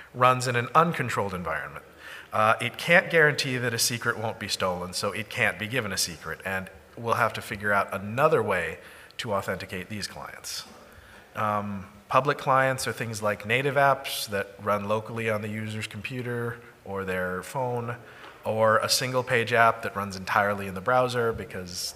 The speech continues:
you know, browsers are uncontrolled environments. Confidential clients run on back-end servers, either things that, you know, serve things to a web server downstream or things that don't have a front end at all.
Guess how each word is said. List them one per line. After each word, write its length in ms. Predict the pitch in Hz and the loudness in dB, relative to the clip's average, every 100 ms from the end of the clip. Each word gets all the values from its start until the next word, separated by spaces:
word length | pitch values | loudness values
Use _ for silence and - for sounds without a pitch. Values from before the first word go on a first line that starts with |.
| - | -12
you 80 | 90 | -14
know, 140 | 80 85 - | -14 -10 -2
browsers 600 | 90 92 92 95 - - - - | -2 -2 -4 -6 -6 -6 -10 -12
are 180 | 80 85 | -8 -6
uncontrolled 460 | 87 101 98 85 | -8 -12 -10 -8
environments. 640 | 101 135 175 87 76 - - - - - - | -4 2 2 0 -8 -14 -16 -16 -18 -18 -4
Confidential 580 | 127 127 156 190 185 190 | 0 0 4 4 4 0
clients 720 | 175 160 156 151 - - - - - | 4 4 4 2 0 -2 -4 -10 -4
run 180 | 113 110 | 0 2
on 140 | 110 | 4
back-end 420 | 117 117 127 113 | 6 4 2 -2
servers, 540 | - 147 135 135 127 117 | 0 0 0 -2 -4 0
either 260 | 110 110 | 0 0
things 340 | 110 110 107 104 | -4 -6 -6 -6
that, 140 | 98 - - - - | -8 -10 -20 -20 -12
you 80 | 113 | -6
know, 180 | 98 - - - - | -6 -6 -12 -16 -6
serve 560 | - 113 110 110 - - - | 2 4 4 2 -6 -14 -14
things 320 | - 110 110 | -6 -6 -4
to 380 | - 107 104 101 101 | -4 -4 -2 -2 -2
a 240 | 104 101 | -2 -2
web 260 | 95 110 107 | -2 -4 -2
server 360 | - 110 107 | -2 -2 -2
downstream 600 | 101 101 95 - 110 104 | -2 0 -2 -4 -4 -6
or 160 | 104 104 | -2 -2
things 280 | - 107 101 | 0 -4 -4
that 220 | 104 95 | -8 -6
don't 160 | 104 101 | -4 -2
have 160 | 98 | -2
a 40 | 95 | -4
front 280 | 101 98 | -6 -4
end 120 | 95 90 | -6 -6
at 100 | 87 | -4
all. 220 | 73 | -6